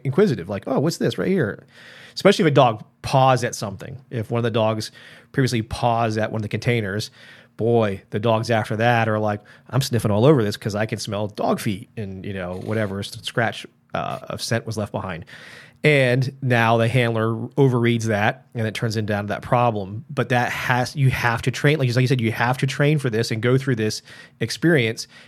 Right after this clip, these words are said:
And the most important part as the handler is knowing what your dog's alert behaviors are. And I, I,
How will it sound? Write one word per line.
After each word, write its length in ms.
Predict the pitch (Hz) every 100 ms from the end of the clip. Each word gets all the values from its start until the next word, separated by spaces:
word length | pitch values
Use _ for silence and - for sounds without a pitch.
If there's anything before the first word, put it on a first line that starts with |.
| _ 139
And 180 | 131 123
the 60 |
most 260 | 127 123 -
important 440 | 110 - 196 156
part 260 | 127 117 117
as 160 | 117
the 100 | 110
handler 360 | 107 127 131 113
is 160 | 107 110
knowing 920 | 117 127 127 135 123 113 123 139 - - - _
what 180 | 113 120
your 140 | 113 113
dog's 340 | 113 107 110 120
alert 400 | 117 117 127 110
behaviors 560 | 107 113 101 98 107
are. 320 | 113 101 95 117
And 120 | 113
I, 220 | 113
I, 40 | 110